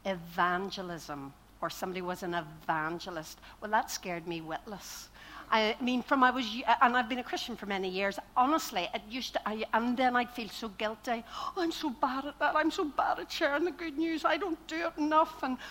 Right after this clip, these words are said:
"Oh, dear," you know, and you hear these stories of people sitting beside people in airplanes and leading them to Jesus, and I,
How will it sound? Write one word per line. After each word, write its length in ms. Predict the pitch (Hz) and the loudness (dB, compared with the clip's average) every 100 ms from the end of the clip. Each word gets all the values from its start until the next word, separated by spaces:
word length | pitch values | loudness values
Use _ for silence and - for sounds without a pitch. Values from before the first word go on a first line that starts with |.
| - | -4
"Oh, 180 | - 349 | 2 4
dear," 300 | 294 349 370 - | 4 0 -2 0
you 120 | 311 | 2
know, 260 | 294 285 277 | 2 2 2
and 180 | 277 - - - - 269 | 0 -8 -12 -10 -10 -6
you 140 | 294 262 | -2 -2
hear 240 | - 311 | 0 -2
these 180 | 285 294 | 0 -2
stories 340 | - 302 294 | -4 -2 -2
of 60 | 240 | -4
people 220 | 254 262 | -6 -6
sitting 320 | - 294 285 | -2 0 0
beside 340 | 269 - 269 254 | -2 0 0 0
people 240 | 247 262 | -6 -4
in 100 | 254 | 0
airplanes 640 | 247 262 269 294 269 269 | 0 0 -2 -4 -2 -2
and 140 | 233 220 | -2 -2
leading 280 | 247 285 262 | -2 -2 -2
them 140 | 247 | -2
to 100 | 247 | -6
Jesus, 440 | 220 254 247 247 | -6 -6 -4 -4
and 120 | 247 | -2
I, 120 | 240 | 0